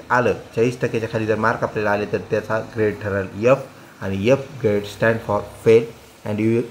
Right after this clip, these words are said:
there will be no any rank or no, no any division. तर आपल्याला तिथे division मिळणार नाही, आपल्याला परत तेच semester आणि म्हणजे आपल्याला परत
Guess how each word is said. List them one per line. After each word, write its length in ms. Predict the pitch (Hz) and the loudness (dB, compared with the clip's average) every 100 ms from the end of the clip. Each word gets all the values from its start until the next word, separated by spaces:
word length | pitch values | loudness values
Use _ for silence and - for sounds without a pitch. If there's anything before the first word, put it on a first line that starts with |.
| 113 | 4
there 200 | 113 113 | 6 6
will 160 | 110 104 | 2 -2
be 60 | 107 | -2
no 100 | 120 127 | -2 0
any 220 | 120 110 107 | -2 0 2
rank 500 | 104 95 - - 104 | 0 -2 -8 -8 -2
or 200 | 107 117 | 2 2
no, 60 | 127 - 117 | 0 -4 2
no 100 | 127 120 | 4 4
any 120 | 110 | 2
division. 320 | 104 104 110 120 - - - | 0 2 2 0 -12 -16 -2
तर 60 | 110 | 0
आपल्याला 400 | 104 117 117 104 | 4 6 6 6
तिथे 180 | 101 101 | 2 4
division 360 | 107 104 104 | 4 4 2
मिळणार 280 | 101 104 110 | 2 0 0
नाही, 180 | 117 123 | -2 -2
आपल्याला 360 | 107 120 104 - | -2 -2 -4 2
परत 160 | 131 135 - - - - - | 2 2 -6 -20 -20 -10 2
तेच 240 | 147 147 - - - | 4 2 -12 -16 -4
semester 380 | 113 120 - 117 87 - - | -2 -2 0 -2 -2 -12 -6
आणि 200 | 107 117 - - - - - - - - - - | -2 -2 -4 -16 -20 -20 -20 -20 -20 -20 -20 -6
म्हणजे 160 | 117 120 | 0 2
आपल्याला 320 | - 123 120 | 4 2 4
परत 140 | 135 | 4